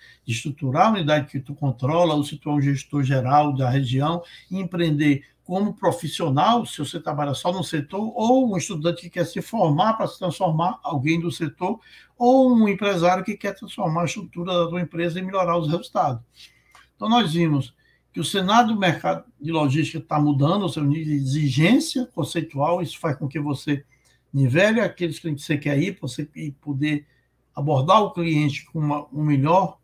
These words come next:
remuneração sobre o frete, que reconhece o teu trabalho pelo nível de serviço. A internet e o seu impacto nos negócios, a sua carreira, ou seja, compreender que não tem volta, o volume maior de informações entre, via internet, a venda do e-commerce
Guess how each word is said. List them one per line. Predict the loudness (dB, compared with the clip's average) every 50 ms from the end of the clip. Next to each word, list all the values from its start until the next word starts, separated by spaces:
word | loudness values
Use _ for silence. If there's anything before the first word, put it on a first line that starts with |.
| _ _
remuneração | _ -4 -2 0 0 0 0 0 -2 -4 -4 -6 -6
sobre | -4 -4 -4 -4 -4
o |
frete, | -6 -4 -4 -2 -2 -2 -4 -8 -20 _ _ _ _
que | _ -20 -8 -2 -2
reconhece | -2 -2 -2 -2 0 2 2 2 0 -2 -4
o | -10
teu | -8 -6 -8 -6
trabalho | -4 -6 -4 -2 -2 -2 -4
pelo | -4 -6 -6 -4
nível | -2 -4 -4
de | -4 -6
serviço. | -8 -8 -6 -4 -4 -4 -4 -6 -14 -20 _ _ _ _ _ _ -20 _ _ _ _ _ _ -20 -20 -20 -20 _ _ _ _
A | -4 -4
internet | -4 0 2 4 4 6 4 4 2 0 0 -2 -4
e | -6
o | -4
seu | -2 -2 -2
impacto | -2 0 0 0 0 0 -2
nos | -2 2
negócios, | 2 2 2 4 4 4 4 4 0 -6
a | -8
sua | -8 -14
carreira, | -8 _ 0 0 0 0
ou | -4
seja, | -4 -4 -4 -4 -6 _
compreender | _ -6 -6 -6 -4 -4 -4 -2 0 2 4 4 4 4 2 -4 _ _ _ _ _ _ _ _ _
que | _ -10 -6 -6 -6 -6 -8 _ _ _
não | -2 -2 -2 -2
tem | -2 -2 -2 -2
volta, | 0 0 0 2 0 0 -2 -4 -10 -12 -12 _ _
o | -4 -2
volume | -2 0 0 0 2 4 4 4 4
maior | 4 2 2 2 2 2 2 0
de | 0 -2
informações | -2 -4 -4 -4 -2 -2 -2 -2 -4 -4 -4 -2 0
entre, | 0 0 -2 -4 -6 -6
via | -4 -4 -4
internet, | -2 0 2 2 2 2 2 0 -2
a | -2 -2
venda | 0 0 0 0 -2
do | 0 2
e-commerce | 2 2 0 0 -4 -2 0 0 0 0 -2 -4